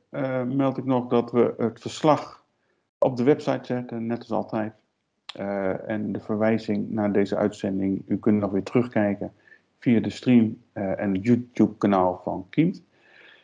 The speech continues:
En dan wil ik iedereen hartelijk bedanken dat jullie hebben meegedaan aan deze sessie. Dat,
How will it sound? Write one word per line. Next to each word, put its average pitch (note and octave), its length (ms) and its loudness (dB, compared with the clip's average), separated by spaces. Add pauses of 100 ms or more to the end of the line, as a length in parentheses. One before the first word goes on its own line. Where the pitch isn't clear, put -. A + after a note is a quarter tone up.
(180)
En D3 160 4
dan D3 260 6
wil C#3+ 180 4
ik C#3 100 4
iedereen D3 520 4
hartelijk C#3 320 0
bedanken A#2+ 580 0
dat A#2+ 160 -8
jullie A2+ 220 -4
hebben G2+ 380 -4
meegedaan D3+ 520 0
aan D3 100 -4
deze C#3+ 220 0
sessie. E3+ 500 -6
Dat, - 160 -4